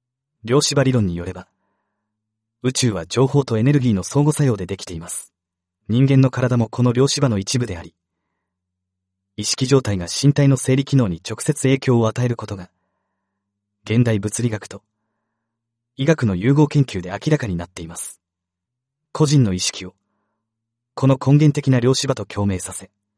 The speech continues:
直感的洞察や、創造的アイデアの源にアクセスする技術を習得することで、外部の権威に頼らない内発的な健康管理能力を開発できます。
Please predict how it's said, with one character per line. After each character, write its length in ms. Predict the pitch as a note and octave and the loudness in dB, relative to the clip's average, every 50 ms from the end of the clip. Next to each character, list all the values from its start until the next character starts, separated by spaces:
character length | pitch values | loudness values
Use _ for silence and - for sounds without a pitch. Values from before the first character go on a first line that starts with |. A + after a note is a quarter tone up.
| _ _ _ _ _ _ _ _ _ _ _ _ _ _ _ _ _ _ - | _ _ _ _ _ _ _ _ _ _ _ _ _ _ _ _ _ _ -6
直 120 | B2 - | -6 -4
感 200 | - - D3+ C#3+ | 0 2 2 2
的 220 | - D3+ - C#3 | 2 0 -2 0
洞 120 | B2+ C3 B2 | 0 0 0
察 260 | - A#2 - - F#2+ | 0 -4 -8 -10 -12
や、 100 | F2 - _ _ _ _ _ _ _ _ _ _ _ _ _ _ _ _ _ _ | -12 -14 _ _ _ _ _ _ _ _ _ _ _ _ _ _ _ _ _ _
創 240 | - - D3 D#3 | -4 2 2 4
造 160 | D3+ D#3 D#3+ D3+ | 4 4 4 2
的 240 | E3 D#3 - D#3 | 2 -4 -4 0
ア 40 | D3+ | 0
イ 60 | D3+ | 2
デ 120 | C3 B2+ A2 | 2 2 0
ア 20 | |
の 100 | F#2+ F2 | 0 0
源 360 | E2+ F#2 A2 B2+ C3+ - B2 | -2 0 0 0 0 2 0
に 100 | A#2+ A#2 | -2 -2
ア 80 | B2 C3 | -4 -6
ク 60 | - | -8
セ 100 | - C#3 | -8 -8
ス 60 | - | -8
す 140 | - - A2+ | -8 -6 -6
る 80 | G#2 G2+ | -6 -6
技 100 | A2+ A#2 | -4 -6
術 220 | A#2 A2+ - G2 | -8 -8 -8 -10
を 40 | F#2 | -10
習 240 | - - - A#2 A2 | -10 -4 -4 -4 -4
得 160 | B2+ A#2+ - | -4 -8 -10
す 140 | - - A#2 | -10 -8 -8
る 80 | A2+ | -8
こ 100 | - A2+ | -8 -8
と 80 | - G#2 | -14 -14
で、 140 | F#2+ F#2 _ _ _ _ _ _ _ _ _ _ _ _ _ _ _ _ _ _ _ _ _ _ _ _ _ | -16 -18 _ _ _ _ _ _ _ _ _ _ _ _ _ _ _ _ _ _ _ _ _ _ _ _ _
外 200 | - B2+ C#3 C3+ | 0 2 2 4
部 60 | A#2+ | 2
の 100 | G#2+ G2 | 2 0
権 200 | F#2+ - A#2+ A#2+ | -2 0 0 2
威 20 | G#2+ | 2
に 100 | F#2+ F2+ | 2 0
頼 160 | - G2 G#2+ | -2 -4 -2
ら 80 | G#2+ A2+ | -2 -2
な 100 | G2 F2 | -2 -4
い 100 | E2 D#2 _ | -6 -10 _
内 200 | F#2+ G2+ A#2+ C3 | -4 -2 -2 -2
発 200 | C3 D3 - - | -2 -4 -4 -6
的 160 | D3+ - C#3 | -4 0 0
な 100 | C3+ B2 | 0 0
健 180 | - - C#3 C3+ | 2 0 0 2
康 120 | - D3+ C#3 | 2 0 0
管 180 | - C3+ C3+ | 2 2 2
理 80 | C3+ C#3 | 4 4
能 120 | C3+ C3+ | 2 2
力 220 | B2 A2+ - - F2 | 2 -2 -4 -6 -12
を 80 | D#2+ | -10
開 180 | - - - G#2 | -10 -8 -6 -6
発 180 | G2+ G2+ - - | -6 -8 -8 -10
で 100 | G2+ F#2+ | -10 -10
き 100 | - F#2 | -10 -14
ま 80 | F2+ | -12
す。 220 | - - - - | -12 -14 -14 -16